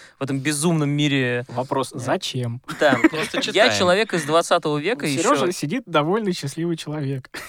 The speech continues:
Speaker 2: <laughs> не зная
Speaker 1: Я не
Speaker 2: ничего
Speaker 1: знаю,
Speaker 2: об
Speaker 1: и я,
Speaker 2: этом.
Speaker 1: я немножко не понимаю. Да, я счастлив, что не варюсь во всем этом, не читаю вечно новости о том, как какая-то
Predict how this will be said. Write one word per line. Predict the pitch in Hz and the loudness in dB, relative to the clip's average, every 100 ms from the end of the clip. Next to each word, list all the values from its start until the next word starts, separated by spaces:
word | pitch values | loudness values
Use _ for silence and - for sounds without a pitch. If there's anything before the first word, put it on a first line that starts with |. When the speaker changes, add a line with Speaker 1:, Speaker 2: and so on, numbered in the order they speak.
| - | -10
Speaker 2:
<laughs> | 175 190 | -6 -2
не | 190 | 0
зная | 175 170 208 | 2 4 4
Speaker 1:
Я | 190 | 4
не | 240 | 4
Speaker 2:
ничего | 247 | 4
Speaker 1:
знаю, | 262 233 | 4 4
Speaker 2:
об | 143 | 4
Speaker 1:
и | - | 2
я, | - | -2
Speaker 2:
этом. | 170 | 0
Speaker 1:
я | 185 | 0
немножко | 202 208 - | 0 -2 -4
не | 208 | -6
понимаю. | 220 196 147 | -2 -2 2
Да, | 165 | 0
я | 135 156 | 2 -2
счастлив, | - 240 370 311 | 0 0 0 -2
что | - 175 | -4 -2
не | 151 | 2
варюсь | 165 156 143 | 2 0 -2
во | 135 | -4
всем | 147 143 | -2 -6
этом, | 135 135 | -4 -4
не | 139 | -4
читаю | - 165 147 | 0 2 2
вечно | 135 - 139 | 0 -2 -2
новости | 143 143 - | 0 -2 -2
о | |
том, | 131 135 | -2 -4
как | 135 127 | -4 -10
какая-то | - - 135 - | -12 -8 -6 -8